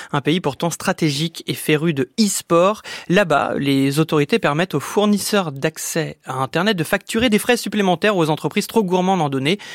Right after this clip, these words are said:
ce qui est évidemment le cas de Twitch, qui payait jusqu'à dix pour cent de plus que dans la majorité des autres pays du monde. Elle a donc décidé de jeter l'éponge, départ prévu pour février.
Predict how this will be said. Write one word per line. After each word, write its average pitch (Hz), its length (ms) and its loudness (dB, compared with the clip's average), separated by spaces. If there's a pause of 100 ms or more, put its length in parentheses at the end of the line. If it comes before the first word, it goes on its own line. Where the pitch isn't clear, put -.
ce - 160 -8
qui - 160 -8
est 135 60 0
évidemment 135 340 -4
le 127 100 -4
cas 139 200 -2
de 120 100 -10
Twitch, - 400 -2 (280)
qui 156 120 -4
payait 143 240 2
jusqu'à 147 300 -2
dix 143 100 -6
pour 151 160 -2
cent 175 120 -2
de 143 80 0
plus 196 340 -2
que - 100 -2
dans 139 120 0
la 135 100 0
majorité 170 600 -2
des 139 260 -2
autres 208 220 -4
pays 131 260 -6
du 123 100 -12
monde. 175 280 -2 (320)
Elle 151 140 2
a 156 60 2
donc 220 160 0
décidé 180 340 0
de 190 220 4
jeter 185 500 2
l'éponge, 170 640 0
départ 156 480 0
prévu 170 280 -2
pour - 220 -6
février. 156 460 0